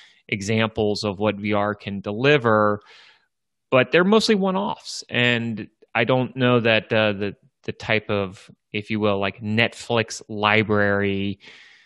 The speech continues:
uh, exists yet for V R. And I think Apple would want that before they really dedicated hardware to it. And then they'd want a storefront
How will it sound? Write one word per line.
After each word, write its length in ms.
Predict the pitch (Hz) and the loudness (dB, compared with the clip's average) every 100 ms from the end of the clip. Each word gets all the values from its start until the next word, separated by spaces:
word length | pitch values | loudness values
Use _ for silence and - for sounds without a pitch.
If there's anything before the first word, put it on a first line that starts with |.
| _ _ _ | _ _ _
uh, 160 | 110 104 | -10 -10
exists 540 | - 110 101 113 110 - | -8 -8 -4 -2 -2 -2
yet 240 | 104 - | -2 -4
for 180 | - 101 | -8 -8
V 200 | 101 120 | -6 -6
R. 260 | 143 139 123 | -4 -2 -2
And 80 | |
I 60 | 113 | -2
think 200 | 120 113 | -4 -2
Apple 280 | 110 110 101 | -2 -2 -6
would 180 | 107 104 | -6 -4
want 260 | 104 101 | -4 -4
that 200 | 101 95 | -6 -8
before 340 | 104 - 107 104 | -12 -8 -4 -2
they 140 | 101 | -2
really 300 | 104 107 101 | -2 -4 -4
dedicated 560 | 98 101 98 - 98 - | -4 -4 -4 -8 -10 -8
hardware 440 | 107 107 101 101 | -4 -2 -2 -8
to 140 | - 143 | -2 -2
it. 80 | |
And 160 | 135 143 | 0 2
then 100 | 135 | 6
they'd 180 | 139 123 | 6 6
want 500 | 127 131 127 117 - _ _ _ - | 4 4 4 0 -16 _ _ _ -8
a 60 | |
storefront 920 | 113 - 165 165 - 117 110 113 - | -4 4 4 4 2 2 2 0 -12